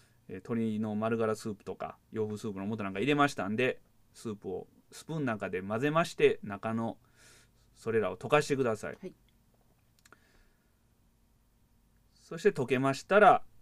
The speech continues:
Speaker 1: えー、干しエビをみじん切りしたやつを加えます。そしてコカブラ四つを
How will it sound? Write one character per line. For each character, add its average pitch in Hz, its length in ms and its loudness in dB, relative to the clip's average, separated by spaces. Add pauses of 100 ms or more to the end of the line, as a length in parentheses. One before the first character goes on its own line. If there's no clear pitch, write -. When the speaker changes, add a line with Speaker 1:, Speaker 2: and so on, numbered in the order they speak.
Speaker 1:
え 101 180 -8
ー、 - 20 -14
干 - 140 -8
し 127 200 -6
エ 110 100 0
ビ 101 140 -4
を 107 100 0
み 123 160 -2
じ 135 120 -2
ん 131 80 -2
切 127 80 -4
り 127 80 -2
し 123 60 -10
た 113 100 -4
や 107 80 -4
つ 143 140 -6
を 160 180 0 (600)
加 101 220 -6
え 95 80 -6
ま 92 160 -10
す。 - 420 -18 (3500)
そ 180 100 -8
し 170 40 -8
て 160 80 -6
コ - 100 -16
カ 117 120 0
ブ 104 100 -4
ラ - 140 -6 (520)
四 107 140 -2
つ - 200 -10
を 139 220 2